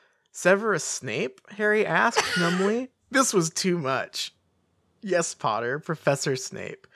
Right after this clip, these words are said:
Speaker 1: the man said, rising from his chair. "Now get out of my house, Potter, unless you want me to prove that the dark arts can cause wounds much deeper and permanent than that scar."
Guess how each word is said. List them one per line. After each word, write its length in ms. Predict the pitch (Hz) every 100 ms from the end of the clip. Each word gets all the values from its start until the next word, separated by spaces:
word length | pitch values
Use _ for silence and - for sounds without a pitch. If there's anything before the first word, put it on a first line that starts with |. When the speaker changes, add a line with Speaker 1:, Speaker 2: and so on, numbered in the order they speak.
| _
Speaker 1:
the 80 | -
man 300 | 127 120 107
said, 380 | - 110 107 110
rising 400 | 117 117 120 131
from 160 | - 123
his 160 | 127
chair. 460 | - - 107 120 180 - - -
"Now 160 | 185 160
get 240 | 156 202
out 160 | 202 220
of 140 | 220
my 120 | 185
house, 380 | 160 135 151 143
Potter, 360 | - 123 120 131
unless 340 | 131 139 165 233
you 80 |
want 200 | 180 160
me 80 | 165
to 100 | 156
prove 400 | - - 175 165
that 120 | 151
the 80 | 135
dark 340 | 131 135 156 -
arts 220 | 135 -
can 160 | 151
cause 320 | 143 139 135 139
wounds 360 | 139 143 123
much 300 | 123 139 156
deeper 420 | 156 135 135 -
and 120 | 120 127
permanent 440 | 143 131 120 113
than 140 | 113
that 200 | 123 -
scar." 680 | - - 151 123 90 233 285